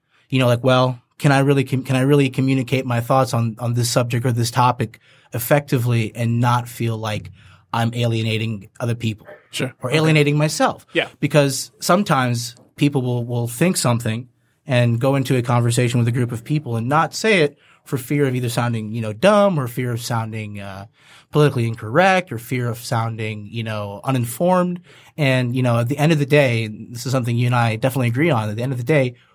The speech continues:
Speaker 1: we don't really know anything. You know, as Socrates says, "I know nothing." And, uh, if anything has taught me that, it's what's happened the last few years, uh, around the world
Speaker 2: Mm-hmm.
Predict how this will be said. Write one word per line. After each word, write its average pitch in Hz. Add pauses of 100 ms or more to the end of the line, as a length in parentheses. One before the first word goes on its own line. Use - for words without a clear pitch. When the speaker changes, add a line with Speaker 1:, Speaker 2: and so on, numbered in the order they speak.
(240)
Speaker 1:
we 226 (260)
don't 180
really 170
know 160
anything. 160 (1300)
You 123
know, 120
as 120
Socrates 131
says, 131
"I 117
know 120
nothing." 127 (560)
And, 113
uh, 107 (340)
if 127
anything 156
has 120
taught 156
me 117
that, 101
it's 113
what's 120
happened 117
the 120
last 123
few 123
years, 131 (140)
uh, 113
around 113
the 107
world 120
Speaker 2:
Mm-hmm. 120